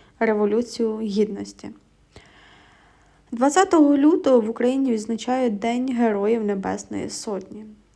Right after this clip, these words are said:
Саме завдяки героїчному подвигу цих людей змінився перебіг історії країни. Ціною власного життя вони відстояли свободу країни та її європейський вибір.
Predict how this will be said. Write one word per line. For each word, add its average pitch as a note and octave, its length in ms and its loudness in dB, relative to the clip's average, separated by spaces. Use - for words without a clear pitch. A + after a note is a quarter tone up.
Саме D4 440 2
завдяки A#3+ 540 2
героїчному A#3 680 -4
подвигу G#3+ 800 -4
цих A3+ 440 -4
людей A3 360 -2
змінився A#3 720 -4
перебіг G#3+ 680 -4
історії G#3+ 680 -2
країни. G#3 640 -4
Ціною C4+ 500 0
власного B3+ 560 0
життя B3 440 0
вони A3 300 -4
відстояли A#3 600 -2
свободу A3+ 600 -2
країни A3 720 -4
та G#3 120 -4
її G#3+ 560 -2
європейський G#3+ 1000 -6
вибір. G3+ 420 -6